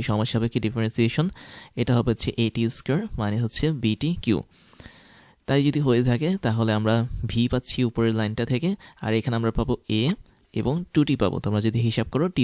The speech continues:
স্কয়ারকে ডিফারেন্সিয়েশন করলে টু টি আসবে, আর এখানে বি into থ্রি টি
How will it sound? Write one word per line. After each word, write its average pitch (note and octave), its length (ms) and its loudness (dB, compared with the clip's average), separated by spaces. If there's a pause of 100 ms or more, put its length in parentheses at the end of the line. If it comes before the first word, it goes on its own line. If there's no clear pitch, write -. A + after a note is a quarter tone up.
(120)
স্কয়ারকে A#2 360 0 (160)
ডিফারেন্সিয়েশন A2+ 540 0
করলে A2 240 2
টু C3+ 140 2
টি C3 60 2 (140)
আসবে, - 200 -8 (580)
আর A2 100 2 (140)
এখানে A#2+ 200 0 (140)
বি A2+ 140 2 (480)
into A#2 260 2 (240)
থ্রি C3+ 160 2 (100)
টি C3 100 4